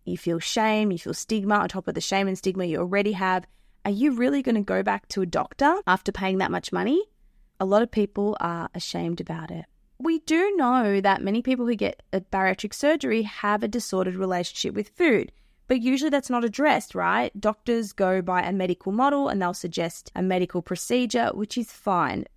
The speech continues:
Some people who get bariatric surgery, many have a positive experience, and I think that's down to their mindset and their strategies going into the surgery. However, I believe that psychological support should be offered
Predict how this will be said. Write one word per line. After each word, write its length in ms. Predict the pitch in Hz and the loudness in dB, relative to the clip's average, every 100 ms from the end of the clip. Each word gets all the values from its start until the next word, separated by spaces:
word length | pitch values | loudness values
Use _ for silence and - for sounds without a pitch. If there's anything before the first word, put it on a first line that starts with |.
| - | -20
Some 320 | - 254 254 | -4 2 4
people 320 | 254 247 226 208 | 4 2 0 0
who 140 | 208 | 0
get 200 | 196 190 | 0 0
bariatric 400 | 185 175 - 196 | 0 -2 -4 -8
surgery, 480 | - 185 175 185 185 | -2 -2 0 -2 0
many 420 | 185 190 190 190 _ _ - | 0 0 -2 -4 _ _ -2
have 160 | 185 | 0
a 60 | 180 | 0
positive 540 | - 214 202 208 196 | 0 0 0 0 -2
experience, 800 | 170 - 180 180 175 175 170 - - | -4 -6 -2 0 0 -2 -4 -6 -6
and 180 | 202 175 | -4 -4
I 60 | |
think 240 | 165 196 202 | -4 -4 -2
that's 200 | 196 - | -6 -2
down 320 | 180 170 180 | 0 0 -4
to 380 | - 175 175 175 _ _ 185 | -4 -2 -2 -4 _ _ -2
their 80 | 185 | 2
mindset 540 | 180 170 185 269 285 | 2 2 0 -2 0
and 160 | 202 190 | 0 -2
their 80 | 190 | -4
strategies 580 | - 175 175 170 175 | -2 0 0 0 -4
going 320 | - 175 175 - | -2 -2 -2 -6
into 280 | 165 170 190 | -4 -4 -4
the 100 | 165 | -6
surgery. 640 | - 160 160 160 156 143 - _ _ _ - | -6 -4 -4 -4 -6 -8 -12 _ _ _ -4
However, 380 | 190 202 247 247 | 2 4 4 2
I 280 | 185 175 185 | 2 2 0
believe 560 | 196 190 190 247 254 | 0 0 0 0 2
that 160 | 196 - | 0 -2
psychological 640 | 180 190 220 220 208 - | -4 -2 -2 -2 -4 -6
support 560 | 190 180 - - 214 - | -6 -6 -8 -4 -2 -2
should 180 | - 185 | -4 -4
be 140 | 190 - | -6 2
offered 640 | - 381 196 151 143 196 | 2 2 0 -2 -2 -6